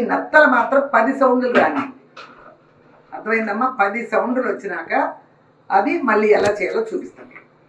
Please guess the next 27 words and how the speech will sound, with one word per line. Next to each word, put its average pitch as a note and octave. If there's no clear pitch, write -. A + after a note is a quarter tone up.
ఓకేనా? C#4
పొద్దున A#3
ఫస్ట్ A3
కలపల A3+
కలపలాడే A3
నీళ్ళల్లో A3+
పోసేసాను. G#3+
పోసేసి A#3
కాసేపు A#3+
ఉంచితే A#3+
నురుగు A#3+
వచ్చింది, -
అదంతా A#3
పారేసేసాను. G#3+
అప్పుడు C#4
చిల్లులు B3
గిల్లు A#3
వడకట్టేసి A3
మళ్ళీ A3+
ఫ్రెష్ G#3
వాటర్ A3
పెట్టి G3+
కడిగి B3
ఇక్కడ A#3
పెట్టే E3+
ఇప్పుడు -
అంటే A3+